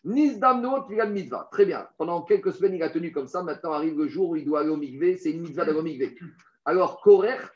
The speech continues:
c'est pas qu'il pue, c'est pas du ça. Puer, il peut puer. Mais maintenant, le problème, c'est qu'il a une mitzvah. Il était lépreux, il doit sortir de son lépreux, ou il est zav, il doit sortir de son zav, ou il est brahim nida. Alors, qu'est-ce qui se passe ? Quand Korer, alav gemi,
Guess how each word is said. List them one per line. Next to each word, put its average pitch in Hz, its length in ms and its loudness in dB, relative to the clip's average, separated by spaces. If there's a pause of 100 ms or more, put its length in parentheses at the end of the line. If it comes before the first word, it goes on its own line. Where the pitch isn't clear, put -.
c'est 226 260 -6
pas 302 100 0
qu'il 294 160 2
pue, 185 280 -6
c'est 175 80 -2
pas - 160 -2
du 226 80 -4 (100)
ça. - 180 -4 (340)
Puer, 254 240 2
il 226 80 2
peut 247 140 -2
puer. 208 360 4 (160)
Mais 208 140 6
maintenant, 214 280 2
le 233 60 6
problème, 233 240 0
c'est 208 160 -8
qu'il 185 160 -4
a 202 40 8
une 208 80 0
mitzvah. 160 280 -2
Il 156 80 2
était 165 180 2
lépreux, 180 440 4
il 185 80 -6
doit 165 100 0
sortir 151 300 -6
de - 40 -16
son 147 120 -4
lépreux, 143 320 2
ou 190 80 4
il 160 120 -4
est 160 100 4
zav, 160 380 2 (260)
il 175 100 -8
doit 185 120 2
sortir 175 280 -4
de - 40 -20
son 175 140 -6
zav, 185 240 0
ou 180 60 -4
il 175 80 2
est 165 60 4
brahim 180 300 0
nida. 160 300 -6 (260)
Alors, 196 240 2
qu'est-ce 233 200 -6
qui 202 80 -10
se - 80 -18
passe ? - 280 -10 (460)
Quand 202 160 0
Korer, 185 440 0 (180)
alav 180 340 0
gemi, 151 240 -6